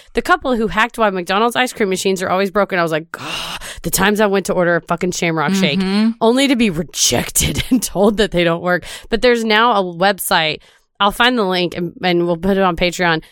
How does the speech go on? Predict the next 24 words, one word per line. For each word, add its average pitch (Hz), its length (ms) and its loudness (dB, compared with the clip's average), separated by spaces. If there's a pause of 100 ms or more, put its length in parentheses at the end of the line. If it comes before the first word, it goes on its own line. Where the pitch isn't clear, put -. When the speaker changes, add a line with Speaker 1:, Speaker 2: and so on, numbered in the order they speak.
(140)
Speaker 1:
But 180 100 -8
there's 196 160 4
a 196 60 2
website 214 540 0
that 185 120 -2
you 180 60 -6
can 180 160 0
go 185 160 2
to 190 180 -2
that - 220 -2
automatically 202 1000 2
makes 180 320 0
an 185 140 -4
ice 190 240 0
cream 196 220 0
order 170 300 0
at - 300 -4
every 190 260 2
McDonald's, 190 640 0
uh, - 220 -4
like, 175 240 0
every 185 220 2
fifteen 196 360 0
minutes 202 300 2